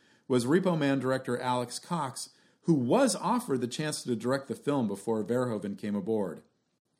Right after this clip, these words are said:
Verhoeven wanted his friend and frequent collaborator Rutger Hauer to star as Murphy,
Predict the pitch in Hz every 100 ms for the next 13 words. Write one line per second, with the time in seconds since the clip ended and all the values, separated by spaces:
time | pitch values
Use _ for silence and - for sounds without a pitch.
0 | _ _ _ _ _ 175 254 233 180 147
1 | 143 156 139 135 - 143 139 127 113 -
2 | - _ - 165 165 - - 123 135 143
3 | 120 110 107 110 160 - 113 104 165 185
4 | 104 104 - 107 101 95 98 92 98 98